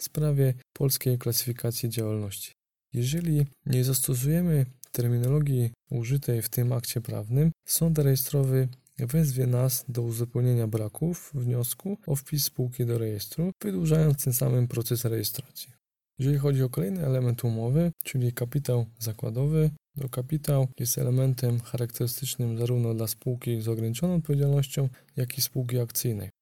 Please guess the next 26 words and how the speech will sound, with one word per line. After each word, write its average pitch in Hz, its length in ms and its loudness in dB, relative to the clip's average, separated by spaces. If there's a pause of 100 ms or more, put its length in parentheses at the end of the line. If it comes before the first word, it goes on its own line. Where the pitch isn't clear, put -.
(280)
Kapitałem 165 560 0 (220)
jest 131 200 0
kwota 147 340 0
pieniężna, 131 460 2
którą 123 400 0 (160)
wspólnicy 139 840 0 (440)
zobowiązują 123 640 2
się 123 200 0
wnieść 117 320 0
do 110 120 -4
spółki 120 540 -4
w 104 60 -8
formie 110 400 -4
wkładów 117 600 -4 (200)
pieniężnych 135 460 4
bądź 104 260 -4
niepieniężnych 127 760 2 (120)
i 196 100 -2
powinien 147 440 4
on 123 200 4
wynosić 117 560 -2 (300)
pięć 139 200 2
tysięcy 117 460 -4
złotych. 117 440 -4 (160)
Jest 156 320 2
to 143 220 4